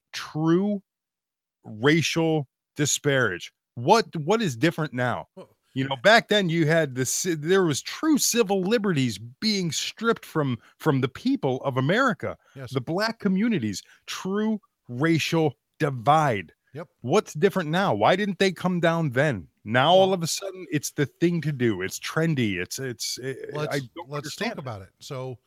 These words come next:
Speaker 2: if that march had happened with the neo-Nazis and it wasn't publicized and George Soros didn't fund a counter protest in order
Speaker 1: Mm-hmm.
Speaker 2: to incite violence,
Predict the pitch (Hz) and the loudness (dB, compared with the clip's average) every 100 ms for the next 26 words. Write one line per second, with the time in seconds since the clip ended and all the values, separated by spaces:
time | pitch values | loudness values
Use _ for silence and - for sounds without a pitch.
0 | _ _ _ _ _ _ _ _ 151 139 | _ _ _ _ _ _ _ _ -12 -10
1 | 175 180 151 156 156 147 - - _ _ | -12 -12 -10 -8 -8 -10 -14 -20 _ _
2 | 127 131 110 123 117 - 107 107 90 110 | -14 -12 -12 -12 -12 -14 -14 -16 -18 -20
3 | 107 110 107 110 107 104 101 - 98 95 | -18 -16 -14 -14 -14 -16 -18 -18 -18 -18
4 | 95 _ _ _ _ _ 107 107 107 104 | -18 _ _ _ _ _ -18 -14 -14 -14
5 | 104 104 104 107 113 120 135 - 104 104 | -14 -16 -16 -18 -14 -12 -12 -14 -14 -14
6 | - 95 95 98 - _ 107 101 104 110 | -16 -16 -16 -18 -20 _ -16 -14 -14 -14
7 | 117 123 - 120 107 104 107 - 113 107 | -14 -14 -16 -14 -12 -14 -14 -16 -16 -14
8 | 117 _ 127 117 117 113 - 110 110 - | -14 _ -16 -14 -14 -16 -18 -16 -16 -16
9 | 104 - 104 98 104 101 - _ _ _ | -20 -18 -18 -16 -16 -16 -20 _ _ _
10 | - 120 127 147 151 175 127 127 - 127 | -18 -14 -10 -6 -6 -6 -10 -14 -12 -14
11 | 123 107 117 107 101 101 104 - | -14 -14 -14 -12 -14 -16 -16 -20